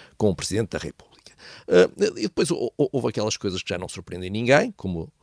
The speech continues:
o uso do slogan "Palestina livre do Rio até ao mar", eh, que é uma frase que, como se sabe, e seguramente sabe a pessoa que usou aquele cartaz, eh, é um slogan que pede, eh, na realidade, a extinção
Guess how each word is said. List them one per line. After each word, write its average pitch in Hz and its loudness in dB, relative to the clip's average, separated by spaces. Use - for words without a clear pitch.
o - -2
uso 113 2
do 92 -8
slogan 87 -2
"Palestina 123 4
livre 104 -2
do 110 -4
Rio 95 -4
até - -6
ao 82 2
mar", 82 -2
eh, - -6
que - 2
é 117 6
uma 101 4
frase 98 -2
que, 104 -4
como 92 -4
se - 6
sabe, 123 4
e 87 -14
seguramente 101 -2
sabe 92 -2
a 95 0
pessoa 92 -8
que 95 -6
usou 92 -4
aquele 92 -2
cartaz, 98 2
eh, - -4
é 110 2
um 104 0
slogan 101 0
que - -8
pede, 107 2
eh, 82 -4
na 107 -4
realidade, 98 0
a 113 0
extinção 101 0